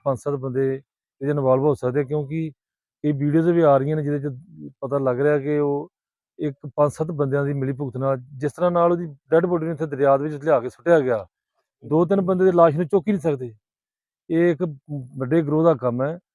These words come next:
ਅਸੀਂ ਕਵਾਂਗੇ ਪੁਲਿਸ ਤਹਿ ਗੱਲ ਦੀ ਸਾਰੀ ਤਹਿ ਤੱਕ ਜਾ ਕੇ ਅਸਲ ਜਿਹੜਾ ਕ੍ਰਾਈਮ ਹੈ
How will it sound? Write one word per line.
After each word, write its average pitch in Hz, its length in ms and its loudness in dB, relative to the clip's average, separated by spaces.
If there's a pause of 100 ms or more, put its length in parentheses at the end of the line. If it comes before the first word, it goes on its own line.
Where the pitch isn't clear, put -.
(300)
ਅਸੀਂ 135 180 -6
ਕਵਾਂਗੇ 165 340 0
ਪੁਲਿਸ 139 260 -4 (480)
ਤਹਿ 156 100 2
ਗੱਲ 127 300 0
ਦੀ 147 100 -4
ਸਾਰੀ 131 260 -6
ਤਹਿ 147 240 -2
ਤੱਕ 135 160 -6
ਜਾ 113 260 -6
ਕੇ 139 240 -8 (580)
ਅਸਲ 190 180 4
ਜਿਹੜਾ 170 200 4
ਕ੍ਰਾਈਮ 131 380 -2
ਹੈ 135 140 -4